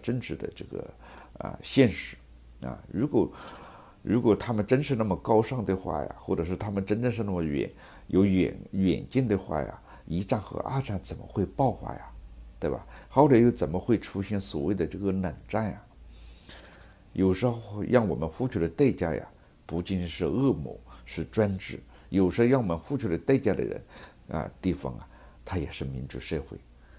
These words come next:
所以我们在看待人类文明进步的时候啊，有时候我们不得不发出这个感慨：恶魔啊，有时候之所以成为恶魔啊，其实不是恶魔的力量有多么强大，而是那些自认为自己善良的人，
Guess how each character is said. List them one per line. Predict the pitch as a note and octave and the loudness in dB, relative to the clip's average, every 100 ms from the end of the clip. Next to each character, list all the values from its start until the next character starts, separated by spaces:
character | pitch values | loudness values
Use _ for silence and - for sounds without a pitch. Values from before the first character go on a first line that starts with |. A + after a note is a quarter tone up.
| - | -20
所 | - - G2+ | -10 2 6
以 | A#2 | 6
我 | F#2 D2+ | 6 2
们 | C2 E2 | 2 0
在 | F2+ | -2
看 | - C#3 | -2 0
待 | B2 | 2
人 | F2+ C2+ E2+ | 2 0 0
类 | |
文 | F#2+ C#2+ | 0 0
明 | D#2+ F2 | -4 -6
进 | - G3 | 0 0
步 | F#3+ G#2 | 2 0
的 | E2 | 0
时 | D#2 D2+ | -4 -6
候 | D#2+ | -6
啊， | D#2+ - - - - - - - - - - | -6 -8 -16 -20 -20 -20 -20 -20 -20 -20 -6
有 | E2 D#2 | 0 0
时 | F2+ | 0
候 | E2+ | 0
我 | F2 | 0
们 | D2 C#2+ | 0 -6
不 | F#2 | -4
得 | F2 | -4
不 | D2 D#2+ | -4 -6
发 | - D2 | -8 -10
出 | - | -8
这 | D2+ | -6
个 | D2+ D#2+ | -4 -4
感 | - - - - | -4 -8 -10 -16
慨： | - C2+ - - - - - - - - | -16 -14 -16 -20 -20 -20 -20 -20 -18 2
恶 | D#3+ E3 | 8 8
魔 | F2 C#2+ E2 | 8 0 0
啊， | C#2+ C#2+ | -2 -4
有 | D2+ D#2 | -2 -2
时 | - | 0
候 | F#2 | -2
之 | - E2 | -2 -6
所 | - F#2 | 0 2
以 | D2+ | 2
成 | - C2+ | -2 -4
为 | D#2+ | -2
恶 | - C3 A2 | 0 2 2
魔 | C2+ C2 C2 | 0 -10 -14
啊， | - - - - | -18 -20 -20 -6
其 | E2+ | -6
实 | F2 | -4
不 | D#2+ E2+ | -8 -8
是 | E2 | -2
恶 | C#2+ - C#3 | -2 2 4
魔 | F#2+ | 2
的 | G2 G2 | -2 -4
力 | G2+ | -2
量 | F#2 E2+ - - | -2 -4 -6 -10
有 | C2+ | -10
多 | C2+ E2+ | -8 -8
么 | D2 C2+ | -6 -8
强 | - - - - | -10 -12 -12 -12
大， | - - - - - - | -12 -12 -18 -20 -20 -4
而 | D2 F#2 | 0 0
是 | - | 0
那 | F2 | 0
些 | - D#2 | 0 -2
自 | - - G#3+ | -2 2 4
认 | D3+ | 4
为 | F2+ | 2
自 | F2 B2+ | 0 -4
己 | - | -6
善 | - - F3 D#3 | -6 -2 0 0
良 | F#2+ | -2
的 | C#2+ | -2
人， | B1 | -4